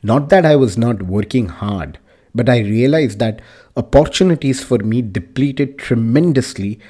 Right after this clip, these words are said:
in that one whole year. Why? Because through the year, the perception that got built was, "I am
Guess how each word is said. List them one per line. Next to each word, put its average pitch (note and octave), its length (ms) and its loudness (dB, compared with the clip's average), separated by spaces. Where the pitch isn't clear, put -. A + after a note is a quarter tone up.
in A#2 160 0
that A2 180 -2
one G2 260 -4
whole G2 220 -8
year. E2 380 -12
Why? G2 540 -6
Because A#2 460 -2
through B2 340 -4
the D#3 140 2
year, G#2 380 0
the G2 180 -10
perception B2 760 -4
that G2+ 220 -4
got G2 340 -4
built G#2+ 400 2
was, G2+ 680 -4
"I F#2+ 60 -10
am G#2 420 -6